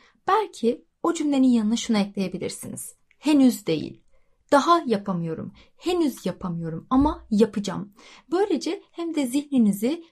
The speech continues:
biraz daha olumlu bir yönde yapacağınıza ve kendinize inandığınız yönde şartlamış olursunuz. Bir de şeyin farkında olmak lazım. Hani Einstein'ın bir sözü var ya,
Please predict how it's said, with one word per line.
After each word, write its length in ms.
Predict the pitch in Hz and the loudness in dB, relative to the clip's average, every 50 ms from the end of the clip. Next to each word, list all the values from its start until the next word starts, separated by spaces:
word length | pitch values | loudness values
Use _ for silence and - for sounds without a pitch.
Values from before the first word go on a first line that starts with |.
| _ - | _ -10
biraz 300 | 285 294 285 277 262 - | -8 -6 -6 -6 -6 -6
daha 180 | 269 262 - - | -6 -6 -4 -4
olumlu 420 | - 233 226 254 247 262 285 269 | -2 0 0 2 0 0 0 0
bir 140 | 262 240 226 | 0 0 0
yönde 380 | 208 196 196 196 190 185 180 180 | 2 0 0 0 0 -2 -2 -2
yapacağınıza 880 | 175 196 202 202 214 208 220 214 214 214 214 214 208 220 233 214 202 - - _ - | -2 -2 -4 -4 -4 -4 -2 -2 0 0 0 0 0 -2 -2 -2 -2 -6 -14 _ 0
ve 120 | 233 220 | 0 0
kendinize 580 | - - 214 214 208 202 208 208 208 285 269 - - | 2 -2 0 2 4 4 4 2 0 -4 -6 -4 0
inandığınız 720 | 208 202 208 208 202 196 202 214 214 220 233 226 202 196 | 2 4 4 4 2 2 2 0 0 2 0 0 -2 -2
yönde 380 | 190 190 180 175 175 175 170 170 165 | -4 -4 -4 -4 -4 -4 -6 -6 -8
şartlamış 540 | - - 180 - - - 185 175 180 - - | -8 -8 -8 -10 -10 -8 -8 -8 -8 -8 -10
olursunuz. 480 | 196 - - - - - - - - - - - - - - | -10 -10 -12 -12 -16 -18 -18 -18 -18 -18 -20 -20 -20 -10 0
Bir 60 | 403 | 2
de 100 | 440 415 | 2 2
şeyin 220 | - - 302 302 | 2 -2 -4 -6
farkında 440 | 302 - 269 233 226 - - 254 277 | -2 0 0 0 0 -2 -6 -4 -2
olmak 320 | 277 240 214 196 202 - 190 | 0 0 0 -2 -2 -4 -6
lazım. 240 | 180 175 175 185 | -6 -6 -4 -2
Hani 160 | 196 190 196 202 - - - _ _ _ 240 240 | -2 -2 -2 -4 -8 -14 -20 _ _ _ 2 2
Einstein'ın 640 | 262 262 - - - - 247 240 233 233 226 226 | 2 0 -2 -8 -6 -2 0 0 2 2 0 -2
bir 40 | 226 | -4
sözü 280 | 202 - 226 202 202 220 | -4 -4 -4 -4 -4 -4
var 120 | 262 302 | -4 -2
ya, 200 | 262 220 190 - | -2 -2 -2 -4